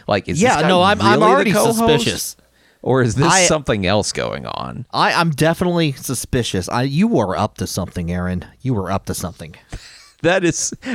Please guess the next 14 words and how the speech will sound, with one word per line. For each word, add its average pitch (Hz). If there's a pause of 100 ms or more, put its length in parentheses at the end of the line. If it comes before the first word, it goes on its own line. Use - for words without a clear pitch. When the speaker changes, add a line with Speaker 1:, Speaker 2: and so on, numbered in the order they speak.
(240)
Speaker 1:
almost 143
certainly 135
true 110 (400)
at -
all 113
times 98
of 92
my 90
life. 50 (1120)
Speaker 2:
Aaron, 147
Speaker 1:
I'm -
Speaker 2:
I 196
Speaker 1:
almost 214
Speaker 2:
had 175